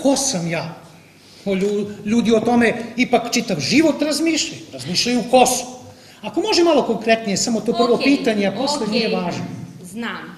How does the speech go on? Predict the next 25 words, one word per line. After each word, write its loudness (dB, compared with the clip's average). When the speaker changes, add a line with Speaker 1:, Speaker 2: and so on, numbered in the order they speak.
Speaker 2:
pred -12
kamerom -4
mnogi -8
ne -12
mogu -14
da -12
razmišljaju. -16
Speaker 1:
Ma -4
nije -4
to, -4
ne- 0
Speaker 2:
Okej, -6
promenit -12
ćemo -12
pitanje. -16
<laughs> -20
Piece -8
of -10
cake. -8
Speaker 1:
E, 2
da, -2
da, -6
da. -14
I, 4
znate, 2